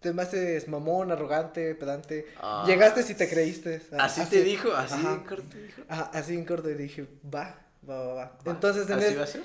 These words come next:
Speaker 1: en, así va a ser. Entonces ya le daba como, pues un día daba la vuelta con una,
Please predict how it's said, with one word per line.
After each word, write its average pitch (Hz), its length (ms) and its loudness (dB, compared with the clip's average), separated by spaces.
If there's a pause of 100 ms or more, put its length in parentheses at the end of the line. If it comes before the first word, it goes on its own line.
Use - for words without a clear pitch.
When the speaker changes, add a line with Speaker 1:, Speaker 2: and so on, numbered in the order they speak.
Speaker 1:
en, - 320 -2
así 160 180 0
va 160 80 2
a 156 40 -4
ser. 185 300 -8
Entonces 175 360 -2
ya 175 120 6
le 170 140 4
daba 160 460 4
como, 143 600 -8
pues 185 220 0
un 185 120 -2
día 160 500 4 (400)
daba 151 220 4
la 143 80 2
vuelta 123 200 -4
con 131 160 -10
una, 143 580 -8